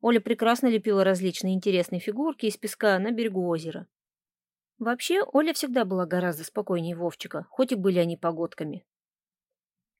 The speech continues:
Владимир же и Женя, отцы ребят, были слишком увлечены рыбалкой, чтобы отвлекаться от любимого хобби.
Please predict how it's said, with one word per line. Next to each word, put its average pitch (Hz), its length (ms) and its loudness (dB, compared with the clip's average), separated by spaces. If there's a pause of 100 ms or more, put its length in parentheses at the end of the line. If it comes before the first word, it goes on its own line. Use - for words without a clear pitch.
Владимир 277 500 4
же 196 160 2
и 208 140 0
Женя, 269 480 2
отцы 196 260 -2
ребят, 170 420 0
были 269 200 0
слишком 247 400 -4
увлечены 196 440 -2
рыбалкой, 175 460 -2
чтобы 165 240 -6
отвлекаться 180 560 -4
от - 100 -8
любимого 165 420 -6
хобби. 156 380 -8